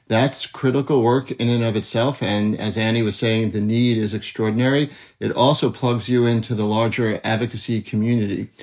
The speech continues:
And those local groups always inform our type of grassroots impact litigations and the connections to local lawyers and our teams. They often arise organically through those networks.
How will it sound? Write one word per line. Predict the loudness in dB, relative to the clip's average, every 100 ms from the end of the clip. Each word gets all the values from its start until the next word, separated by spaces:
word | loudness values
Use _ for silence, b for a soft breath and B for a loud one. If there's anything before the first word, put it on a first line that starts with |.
| B -6
And | 0 0
those | 4 4 4
local | 4 2 2
groups | 0 2 2 0 -8 -4
always | 0 4 4 2 0
inform | -4 -2 0 2 0 -2
our | -2
type | -2 0 0 0
of | -2 -2 -2
grassroots | -2 0 0 0 -2 -2 -8 -4
impact | -4 -2 -4 -2
litigations | 0 2 2 0 2 0 0 -8 B B B
and | 0 0
the |
connections | 2 0 2 2 2 2
to |
local | 0 0 0 0
lawyers | 2 2 0 -2
and | -2
our | -2 -2
teams. | 0 2 2 0 -4 B B B
They | 2 4
often | 4 2 2
arise | 2 4 2 2
organically | 0 2 2 2 -2
through | -2 -2 0 4
those | 2 2
networks. | -2 0 0 0 -4